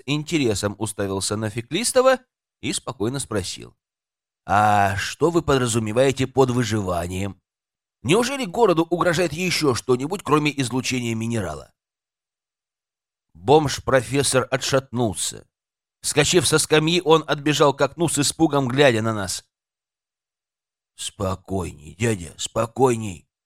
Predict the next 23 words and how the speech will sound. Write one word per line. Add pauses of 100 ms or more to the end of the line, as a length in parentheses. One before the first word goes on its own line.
(260)
с
некоторым
удивлением
от
такой
реакции
сказал
Андрей. (680)
«Сядь,
расслабься, (100)
попей
вон
водички. (760)
А
после
расскажи,
что
тебя
так
напугало». (1120)
«Опять
ваши (460)
шуточки